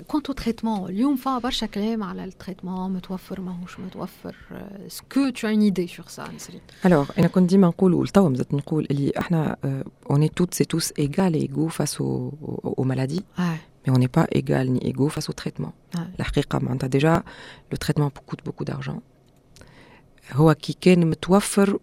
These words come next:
Speaker 2: و-، وصعيب باش تاخده. توا فما نقص والناس كل تعرف اللي معناتها لا فارماسي
Speaker 1: مم.
Speaker 2: سنترال عندها مشاكل، ما نعرفش علاش ما فماش دوايات. دايوغ في لي جروب اللي أنا فيهم يبداو البنات يقولوا: "بربي راهو حاجتي بالدواء متاعي وما لقيتوش، شكون ينجم يعاوني؟"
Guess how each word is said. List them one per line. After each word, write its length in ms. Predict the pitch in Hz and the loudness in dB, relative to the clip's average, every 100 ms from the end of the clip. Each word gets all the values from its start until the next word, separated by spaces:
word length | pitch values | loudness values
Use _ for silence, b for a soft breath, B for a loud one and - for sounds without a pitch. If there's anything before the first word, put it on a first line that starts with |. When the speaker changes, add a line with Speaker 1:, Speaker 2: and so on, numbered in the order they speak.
| - | -4
Speaker 2:
و-، 120 | 196 | -2
وصعيب 500 | 160 - 180 208 185 | 0 2 6 6 6
باش 180 | 175 - | 2 -4
تاخده. 360 | - 135 - - _ _ _ _ _ b b b b | -4 -6 -10 -20 _ _ _ _ _ b b b b
توا 160 | - 165 | 2 4
فما 240 | - 180 | 6 8
نقص 240 | 175 190 - | 8 6 2
والناس 200 | 156 160 | -2 0
كل 140 | 165 | -2
تعرف 320 | 156 147 143 | -2 -2 -4
اللي 140 | 135 135 | -6 -4
معناتها 300 | 131 131 135 | -6 -6 -8
لا 60 | |
فارماسي 280 | 135 135 131 | -6 -2 -2
Speaker 1:
مم. 60 | - | 0
Speaker 2:
سنترال 360 | 127 - 131 | -2 -2 -4
عندها 260 | 127 131 131 | -2 -2 -2
مشاكل، 520 | 123 123 147 - 139 | -2 0 -2 -2 -4
ما 100 | 139 | -2
نعرفش 320 | 131 135 - | -4 -4 -4
علاش 340 | 120 131 143 - | -2 0 0 0
ما 60 | |
فماش 300 | 143 135 139 | -4 -6 -6
دوايات. 320 | 139 127 135 - | -6 -4 -2 -2
دايوغ 180 | 143 - B - | -2 -4 B 2
في 120 | 175 | 6
لي 100 | 165 | 6
جروب 280 | 180 247 175 | 6 2 2
اللي 120 | 170 | 2
أنا 100 | 156 | 2
فيهم 260 | 160 233 226 | 0 2 4
يبداو 260 | 180 175 196 | 4 4 4
البنات 340 | 165 202 - | 6 2 2
يقولوا: 300 | 185 220 208 B B B - | 2 2 2 B B B 2
"بربي 360 | 226 226 190 | 6 6 6
راهو 180 | 190 202 | 4 2
حاجتي 380 | 185 214 214 - | 0 -2 -2 -2
بالدواء 320 | 165 165 190 | -4 0 0
متاعي 300 | 185 185 180 | 2 0 0
وما 160 | 165 180 | 2 0
لقيتوش، 380 | 175 180 226 - | 0 0 0 4
شكون 200 | - 214 | 6 8
ينجم 320 | 208 208 208 | 8 6 4
يعاوني؟" 440 | 196 202 196 151 | 4 6 6 4